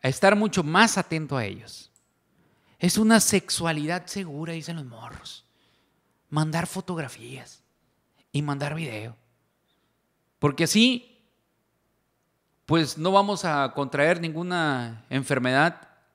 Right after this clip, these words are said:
sexual. Así, no vas a salir embarazada. Pero qué riesgo tan grande, ¿eh? Lo que pasa también es que muchos adolescentes y jóvenes no ven más allá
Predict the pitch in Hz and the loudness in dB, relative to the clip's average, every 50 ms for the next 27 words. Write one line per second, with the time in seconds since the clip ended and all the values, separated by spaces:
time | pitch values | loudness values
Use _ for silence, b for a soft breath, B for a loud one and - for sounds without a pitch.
0 | _ _ - - 135 - - - 135 139 156 170 190 - - _ _ _ _ _ | _ _ -6 -6 -6 -4 -2 0 2 2 2 0 -2 -10 -20 _ _ _ _ _
1 | _ _ _ _ _ _ - 127 135 135 - 175 196 220 226 254 - _ _ _ | _ _ _ _ _ _ -2 -2 -2 0 0 -2 -2 -2 -4 -6 -10 _ _ _
2 | _ _ _ _ _ _ _ _ _ - 135 135 147 156 165 175 165 165 170 147 | _ _ _ _ _ _ _ _ _ -10 -4 -2 2 4 4 4 4 4 0 -2
3 | 160 147 156 160 170 165 156 147 135 123 - - 123 127 139 147 147 147 - _ | 0 0 2 0 0 2 2 2 2 2 0 -2 -4 -2 -2 -4 -4 -8 -14 _
4 | _ _ _ _ _ _ _ _ _ _ _ _ _ _ _ _ _ _ _ _ | _ _ _ _ _ _ _ _ _ _ _ _ _ _ _ _ _ _ _ _
5 | - - 120 117 110 - 147 143 151 147 147 - - - 131 113 101 107 113 120 | -2 0 2 2 4 4 4 4 4 2 0 -2 -4 -4 -4 -6 -6 -8 -8 -10
6 | 120 110 104 110 117 - _ _ _ _ _ _ b b b b b b b b | -10 -10 -12 -12 -14 -16 _ _ _ _ _ _ b b b b b b b b
7 | b 139 175 190 185 185 175 - 233 247 240 254 - 254 233 165 131 131 143 160 | b 12 12 12 12 10 8 10 8 8 8 6 4 4 4 4 4 4 6 4
8 | 160 - - 214 202 226 233 - 240 214 214 226 208 202 175 160 214 214 214 226 | 6 8 8 8 8 8 8 10 10 12 12 12 12 12 12 10 8 8 6 6
9 | 202 160 175 - 202 214 208 196 196 202 185 - 165 170 208 220 214 220 214 214 | 2 2 2 4 6 6 6 6 2 0 0 0 0 2 2 2 4 2 2 4
10 | 226 214 214 247 269 285 269 - | 2 2 2 2 0 0 -4 -10